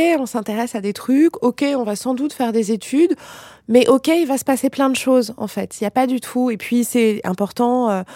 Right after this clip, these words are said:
de voir sa famille, de voir ses amis. Et puis, peut-être que gagner de l'argent, en fait, qu'est-ce que ça signifie ? Donc, en fait, c'est tout un tas de questionnements. Et je crois que la crise, c'est aussi ce moment-là. C'est-à-dire, c'est ce moment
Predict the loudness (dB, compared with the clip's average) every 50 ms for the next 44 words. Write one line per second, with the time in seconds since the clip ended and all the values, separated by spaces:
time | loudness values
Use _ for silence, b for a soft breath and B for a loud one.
0 | B B B B -4 -2 0 0 0 0 -4 -6 -4 -4 -2 -2 0 0 0 -2
1 | -2 -2 -4 -4 -4 -4 -2 0 0 0 0 0 0 -2 -2 -4 -6 -8 -8 -6
2 | -4 -2 -4 -2 0 2 2 2 0 B B B B B B 0 2 2 2 2
3 | -2 -2 -4 -6 -6 -6 -6 -4 -4 -6 -6 -8 -10 -12 -12 -10 -12 -12 -10 -10
4 | -10 -8 -8 -8 -8 -6 -6 -4 -4 -6 -6 -6 -6 -6 B B B B B B
5 | B -6 -2 0 0 0 0 0 -2 -2 -4 -10 B B B B B B _ -12
6 | -8 -4 -4 -4 -4 -6 _ _ _ _ -8 -6 -4 -2 -2 -2 -2 -2 -4 -4
7 | -4 -4 -6 -6 -4 -4 -4 -4 -2 -2 -4 -6 -8 B B B B B B B
8 | -4 -2 -2 -2 -4 -4 -2 -2 -2 0 0 0 0 0 -2 -4 -6 -4 -2 -2
9 | -2 -4 -4 -2 0 0 0 0 -2 -2 0 0 0 0 0 -2 -4 -4 -2 -2
10 | -2 -2 -2 -2 -4 -4 -6 -6 -10 B B B B B B B B B -12 -6
11 | -4 -2 0 0 -2 -2 -2 -4 -6 -6 -4 -4 -4 -4 -2 -2 0 0 -2 -2
12 | -4 -6